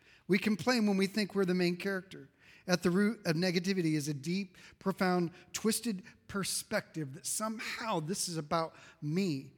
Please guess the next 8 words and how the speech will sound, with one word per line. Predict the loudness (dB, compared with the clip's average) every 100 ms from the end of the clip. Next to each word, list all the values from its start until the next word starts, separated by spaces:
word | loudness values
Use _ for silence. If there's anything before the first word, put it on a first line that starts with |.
| _ _ _ _ _ _ _ _ 0
We | 2
are | 4 4
the | 4
no-name | 2 2 4 2 2
extras. | -2 -4 -6 -6 -4 -4 -6 _ _ _ -12
Paul | -2 2 2
understood | 2 0 0 -2 -2 -4
this. | -10 -6 -6 -8